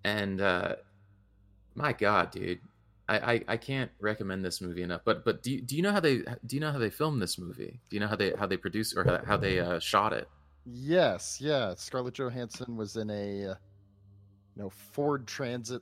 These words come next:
Speaker 2: like, commercial van and drove
Speaker 1: Yeah.
Speaker 2: around Scotland, picking up random people and asking them for rides, and then, you know, essentially interviewing them and
Speaker 1: With hidden
Speaker 2: sort of
Speaker 1: cameras in
Speaker 2: a
Speaker 1: the car. They, the, the,
Speaker 2: Yeah.
Speaker 1: the people who she's picking up have no idea that they're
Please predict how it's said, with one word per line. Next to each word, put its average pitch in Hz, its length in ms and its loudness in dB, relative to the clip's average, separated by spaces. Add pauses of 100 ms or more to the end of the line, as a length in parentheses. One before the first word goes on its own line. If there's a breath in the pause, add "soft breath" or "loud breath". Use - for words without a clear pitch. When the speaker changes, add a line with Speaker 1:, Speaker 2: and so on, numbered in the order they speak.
Speaker 2:
like, 104 220 -6
commercial 110 640 -8
van 90 520 -8
and 101 200 -6
drove 120 340 -4
Speaker 1:
Yeah. 98 140 -2
Speaker 2:
around 120 380 -2
Scotland, 98 840 -6 (680)
picking 143 280 -4
up 131 200 -2
random 120 340 -2
people 110 320 -6
and 104 100 -4
asking 117 320 -6
them 113 140 -6
for 107 500 -4
rides, 104 680 -2
and 98 120 -8
then, 95 440 -6 (680)
you 107 60 -8
know, 101 120 -6
essentially 123 1080 -4
interviewing 156 560 0
them 147 320 -2
and 113 560 -4
Speaker 1:
With 120 160 4
hidden 143 220 8
Speaker 2:
sort - 120 2
of 117 80 4
Speaker 1:
cameras 101 280 6
in 95 60 4
Speaker 2:
a - 20 4
Speaker 1:
the 87 80 4
car. 87 260 2
They, 101 200 10
the, 110 240 6
the, 98 140 6
Speaker 2:
Yeah. 127 120 4
Speaker 1:
the 98 120 8
people 135 240 2
who 120 140 6
she's 101 220 -4
picking 107 200 4
up 98 120 4
have 87 100 4
no 95 200 6
idea 90 340 6
that 85 160 4
they're 82 120 0